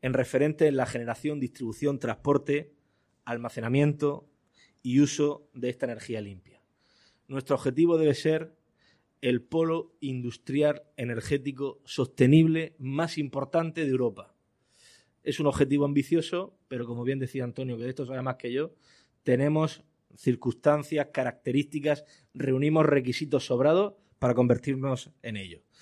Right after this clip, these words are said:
Como digo, lo tenemos todo para conseguirlo. Y no son muchos los territorios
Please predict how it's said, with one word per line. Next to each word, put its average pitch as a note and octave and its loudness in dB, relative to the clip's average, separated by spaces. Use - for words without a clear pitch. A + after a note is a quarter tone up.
Como C#3+ 4
digo, F#3 12
lo E3 10
tenemos D#3+ 2
todo D#3+ 0
para D3 4
conseguirlo. C3+ -4
Y C3+ 0
no E3 0
son F3 -2
muchos E3+ 2
los A#2+ -4
territorios B2 6